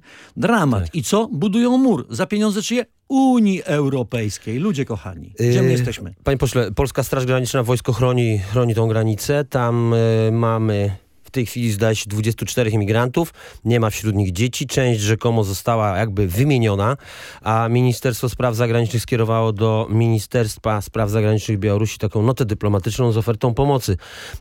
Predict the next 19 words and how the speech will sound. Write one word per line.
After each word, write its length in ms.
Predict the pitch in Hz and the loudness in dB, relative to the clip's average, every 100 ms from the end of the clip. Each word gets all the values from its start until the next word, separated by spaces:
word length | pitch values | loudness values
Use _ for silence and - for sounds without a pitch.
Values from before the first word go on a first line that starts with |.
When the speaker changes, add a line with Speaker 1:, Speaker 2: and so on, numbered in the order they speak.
| - | -4
Speaker 2:
E, 680 | 101 107 107 107 110 107 107 | 0 2 4 4 4 2 2
deklaruje 540 | 113 127 123 127 120 | 0 2 2 2 2
go-, 160 | 110 117 | 0 -2
deklarujemy 720 | 110 113 120 120 117 117 113 107 | -2 0 0 2 2 2 2 2
gotowość 400 | 113 123 110 101 | 0 0 0 0
do 100 | 117 | 0
udzielenia 480 | 110 110 107 104 | 2 0 2 0
właśnie 260 | 98 101 107 | 0 -2 0
pomocy 420 | - 151 131 127 | 0 0 0 2
na 120 | 123 | 2
miejscu, 300 | 113 104 - | 2 0 -2
pomocy 320 | 123 123 113 107 | -2 -2 0 0
rzeczowej, 460 | 110 - 117 104 | 0 0 0 0
takiej 240 | - 92 104 | -2 -2 -2
jak 100 | 104 | 0
namioty, 340 | 101 104 101 | 0 0 0
łóżka, 220 | 101 - | -2 -2
śpiwory, 380 | - 107 101 101 | -4 0 0 0
czy 200 | - 107 | 0 -2